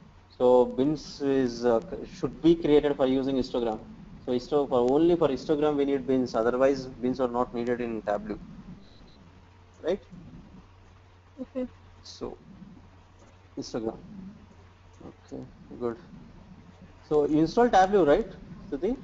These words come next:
Speaker 2: Yes, yes, I installed Tableau. I started
Speaker 1: Okay, okay.
Speaker 2: doing the homework.
Speaker 1: Student version. Yeah, yeah,
Speaker 2: Yes.
Speaker 1: yeah, yeah. I mean student version, right?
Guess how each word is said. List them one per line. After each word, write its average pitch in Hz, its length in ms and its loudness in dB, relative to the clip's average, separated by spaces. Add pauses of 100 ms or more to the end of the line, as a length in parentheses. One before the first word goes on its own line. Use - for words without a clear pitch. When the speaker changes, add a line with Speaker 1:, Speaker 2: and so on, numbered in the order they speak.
(200)
Speaker 2:
Yes, 311 320 6
yes, 269 260 6
I 269 40 8
installed 247 480 0
Tableau. 220 340 -6
I 240 40 2
started - 580 0
Speaker 1:
Okay, - 300 -14
okay. - 180 -14 (160)
Speaker 2:
doing 254 320 2
the 214 200 0
homework. 220 200 0
Speaker 1:
Student 151 220 4
version. 135 280 2 (680)
Yeah, 247 200 -12
yeah, 214 120 0
Speaker 2:
Yes. 196 100 -2
Speaker 1:
yeah, 113 240 0
yeah. 127 140 0
I 127 40 -2
mean 131 160 -4
student 156 340 -2
version, 113 320 -6
right? 131 140 -10